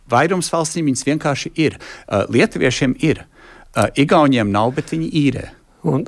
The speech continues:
Speaker 2: vēl viena lieta, ko kontrolas ziņojums, pirms mēs pabeidzam šo tēmu, atklāja, ka jums arī vienmēr ir maksāta maksimālā komandējuma nauda, vienmēr saņemts visliel-, visi maksimālie reprezentācijas izdevumi.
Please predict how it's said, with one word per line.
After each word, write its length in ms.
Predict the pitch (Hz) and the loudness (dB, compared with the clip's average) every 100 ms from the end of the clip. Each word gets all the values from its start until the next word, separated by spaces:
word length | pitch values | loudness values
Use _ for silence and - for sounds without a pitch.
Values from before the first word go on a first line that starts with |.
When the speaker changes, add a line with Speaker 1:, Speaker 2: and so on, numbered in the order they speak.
| - | -6
Speaker 2:
vēl 300 | 117 107 170 | -2 2 2
viena 220 | 156 143 | 2 0
lieta, 240 | 139 143 - | 0 0 -2
ko 160 | - | -4
kontrolas 640 | 120 143 139 131 117 117 107 - | -2 -2 0 2 4 2 0 0
ziņojums, 480 | 127 113 113 - - | 2 2 0 -4 -4
pirms 220 | 127 117 | -4 -2
mēs 160 | 120 107 | -2 -2
pabeidzam 460 | 131 113 107 110 104 | 0 2 2 0 -2
šo 220 | - 113 | -2 -2
tēmu, 600 | - 127 127 127 123 139 | 0 2 2 2 2 2
atklāja, 480 | 139 131 131 117 113 | 0 0 0 2 2
ka 100 | 131 | -2
jums 140 | 123 | -2
arī 220 | - 120 113 | 0 0 0
vienmēr 400 | 156 147 117 98 | 0 2 0 2
ir 60 | |
maksāta 440 | 107 113 - 98 - | -2 0 0 0 0
maksimālā 580 | 95 - 98 87 92 | -4 -2 0 2 2
komandējuma 720 | 90 185 208 196 185 175 156 | 2 2 2 2 2 2 2
nauda, 380 | 156 151 127 - | 2 2 0 0
vienmēr 420 | 123 127 120 110 | 0 2 2 2
saņemts 420 | 104 - 113 107 - | 0 0 0 0 -2
visliel-, 360 | 110 123 117 | 0 2 2
visi 320 | 120 - - - | 2 -2 -4 -6
maksimālie 640 | 131 117 - 107 95 92 98 | -2 -2 0 0 2 4 2
reprezentācijas 960 | 175 170 143 143 135 123 - 113 107 | 2 0 0 0 2 0 0 -2 0
izdevumi. 560 | 135 117 110 98 95 95 | 0 2 2 2 2 -2